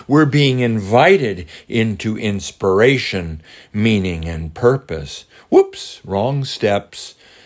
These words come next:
And all of a sudden, the straw is being ripped out of my belly and I'm stuck on the side of the road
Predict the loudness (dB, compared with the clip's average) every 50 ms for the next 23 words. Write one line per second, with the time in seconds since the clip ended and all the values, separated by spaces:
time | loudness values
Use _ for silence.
0 | _ _ _ -14 -8 -4 -2 0 0 2 2 0 -2 -4 -6 -6 -4 -4 -4 -2
1 | -4 -6 -8 -8 -10 -14 _ _ _ _ _ _ _ -12 -10 -8 -8 -4 -2 0
2 | 2 2 2 2 0 -2 -4 -6 -6 -6 -6 -6 -4 -2 0 0 0 0 -2 -4
3 | -2 -2 -2 -2 -4 -6 -6 -6 -6 -8 -6 -4 -4 -4 -4 -4 -6 -8 -6 -6
4 | -6 -8 -8 -8 -8 -10 -10 -10 -10 -6 -4 -4 -4 -4 -4 -8 -8 -8 -8 -10
5 | -10 -6 -4 -4 -2 -2 -4 -6 -6 -6 -4 -2 0 0 0 0 -2 -4 -6 -8